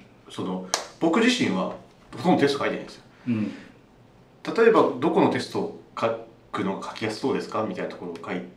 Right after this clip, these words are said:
Speaker 1: 聞いて、最初にそこのテスト書いて、
Speaker 2: うん。
Speaker 1: まあ、独自のこ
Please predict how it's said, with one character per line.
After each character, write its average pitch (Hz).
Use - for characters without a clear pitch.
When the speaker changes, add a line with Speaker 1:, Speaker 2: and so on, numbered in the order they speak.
Speaker 1:
聞 101
い 92
て、 -
最 156
初 156
に 147
そ 143
こ 139
の 131
テ -
ス -
ト -
書 -
い -
て、 110
Speaker 2:
う -
ん。 -
Speaker 1:
ま 110
あ、 -
独 131
自 151
の 151
こ 143